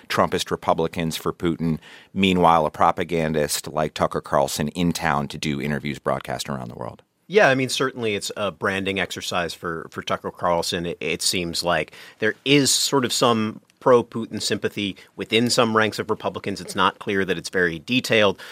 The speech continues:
Speaker 2: So this kind of allows that propaganda, again, as Joyce was saying, to keep being amplified.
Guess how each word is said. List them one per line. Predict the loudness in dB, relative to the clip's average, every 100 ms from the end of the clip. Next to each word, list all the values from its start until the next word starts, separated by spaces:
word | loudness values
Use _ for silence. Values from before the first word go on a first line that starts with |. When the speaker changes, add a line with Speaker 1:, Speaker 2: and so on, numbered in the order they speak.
| -16 -2
Speaker 2:
So | 2
this | 4 2
kind | 2 2 2
of | -2 -6 -4
allows | -2 2 6 6 4 2
that | -2 0
propaganda, | -2 -2 -4 -4 -2 -4
again, | -2 0 2
as | 0 -2
Joyce | -2 -2 -4
was | -6
saying, | -4 -4 -6 -14 -18 -16
to | -12
keep | -6 -6 -8 -4
being | 0 0 -4 -4
amplified. | -4 -2 -4 2 4 4